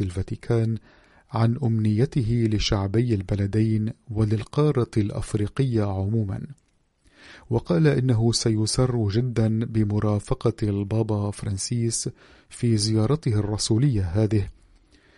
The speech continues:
مذكرا بأنه زار البلدين في شهر تموز يوليو الماضي ليدعو السكان إلى عدم فقدان الشجاعة،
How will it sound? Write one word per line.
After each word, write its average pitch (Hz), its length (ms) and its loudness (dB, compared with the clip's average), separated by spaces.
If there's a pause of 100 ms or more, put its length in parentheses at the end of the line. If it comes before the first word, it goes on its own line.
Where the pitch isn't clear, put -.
(180)
مذكرا 127 520 2
بأنه 113 640 0
زار 123 360 2
البلدين 113 760 0
في - 240 -4
شهر 107 440 2
تموز 113 720 0
يوليو 113 440 2
الماضي 101 460 0 (800)
ليدعو 107 500 2
السكان 120 680 2 (440)
إلى 113 160 4
عدم 135 480 0
فقدان 113 560 -2
الشجاعة، 104 720 0